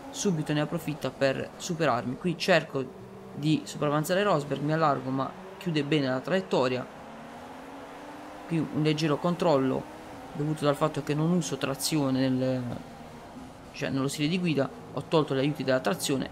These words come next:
e qui vado direttamente in scia dietro Rosberg.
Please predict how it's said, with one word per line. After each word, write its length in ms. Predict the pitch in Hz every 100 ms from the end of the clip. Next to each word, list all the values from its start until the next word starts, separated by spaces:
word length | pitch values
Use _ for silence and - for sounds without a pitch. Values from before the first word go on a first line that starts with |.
| -
e 140 | 196
qui 200 | - 131 - - - - - - - - - -
vado 300 | - 165 151
direttamente 480 | 156 170 170 170 156
in 80 | 170
scia 420 | - 156 143 139 - - - - - - -
dietro 440 | 156 156 147 147
Rosberg. 720 | - 156 147 139 147 143 -